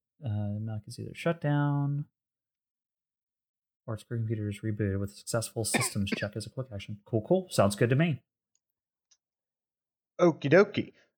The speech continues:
Speaker 2: Um, so let's, uh, yeah, let's do that. Um,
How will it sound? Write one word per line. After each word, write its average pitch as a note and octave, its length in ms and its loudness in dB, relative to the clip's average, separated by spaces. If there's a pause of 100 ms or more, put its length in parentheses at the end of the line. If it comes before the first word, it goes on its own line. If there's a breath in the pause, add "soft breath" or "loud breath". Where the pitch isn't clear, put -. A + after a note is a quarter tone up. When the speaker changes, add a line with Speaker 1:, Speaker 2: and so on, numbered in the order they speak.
Speaker 2:
Um, C#3+ 400 6
so C#3+ 800 6
let's, D3 720 4
uh, B2+ 800 8
yeah, D3+ 100 -2
let's A2 300 -2
do A#2+ 160 4
that. A2 420 8
Um, A2 440 4